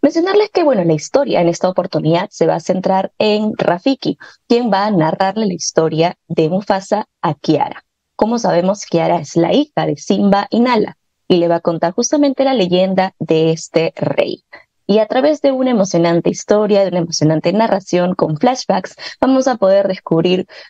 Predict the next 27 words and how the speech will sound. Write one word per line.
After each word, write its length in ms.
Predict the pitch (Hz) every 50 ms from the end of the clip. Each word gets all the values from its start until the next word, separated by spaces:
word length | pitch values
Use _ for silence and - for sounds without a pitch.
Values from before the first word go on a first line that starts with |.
| _
cómo 320 | _ - 277 277 233 190 190 -
fue 100 | 196 190
esa 160 | 190 185 -
historia 540 | 156 147 - - - 185 190 196 190 196 190
de 60 | 170
aquel 300 | 175 - - 170 170 180
cachorro 520 | - - 170 - - - 185 175 170 - 156
huérfano 500 | 170 170 175 180 - 175 175 180 180 185
llamado 400 | 175 160 165 160 160 170 165 165
Mufasa 580 | 185 226 - - 202 196 196 - - 202 214 - - - - - _
y 80 | 214
cómo 240 | - - 302 311 320
encontró 500 | 320 285 - 196 175 170 - 196 196 196
su 160 | 190 - 214
destino 680 | 214 202 175 - - - - 185 190 190 190 185 180 180 - _
gracias 580 | - 175 175 175 170 - - - 170 180 180 - -
a 140 | 170 160 160
ese 500 | 160 156 - - - 175 175 175 175 - - - _ _ _
poder 520 | - 165 156 165 175 175 180 180 190 208 - _ _ _ _
de 80 | - 170
encontrarse 760 | 160 160 160 - 160 151 151 160 185 202 202 - - 220 208
con 300 | - - 156 151 151 151
Taka, 360 | 156 247 277 - - - - _ _
quien 180 | - - 147 156
era 200 | 170 175 180 185
un 140 | 190 190 170
león 380 | 156 165 170 185 196 208 214